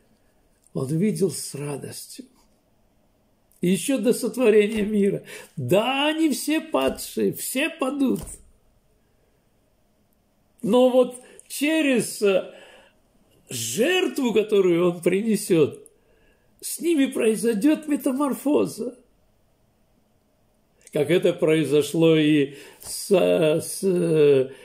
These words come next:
Петром, Симоном. Вижу сеть.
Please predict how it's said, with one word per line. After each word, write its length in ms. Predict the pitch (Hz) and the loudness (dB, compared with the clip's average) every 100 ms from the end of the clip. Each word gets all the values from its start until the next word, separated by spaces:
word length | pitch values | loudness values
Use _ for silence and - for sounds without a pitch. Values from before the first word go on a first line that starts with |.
| - - | -20 -4
Петром, 760 | 160 165 214 254 165 113 104 _ _ _ _ _ _ _ _ _ _ _ _ _ _ | -2 2 2 2 0 -4 -12 _ _ _ _ _ _ _ _ _ _ _ _ _ _
Симоном. 640 | - - 160 190 160 139 135 _ _ _ _ _ _ _ _ _ _ _ _ _ _ _ | -10 -6 -2 -2 -4 -8 -18 _ _ _ _ _ _ _ _ _ _ _ _ _ _ _
Вижу 720 | 180 117 185 294 269 226 226 | -6 0 4 6 6 2 -2
сеть. 840 | 208 - - 175 190 175 - - | -4 -8 -2 0 0 -2 -10 -14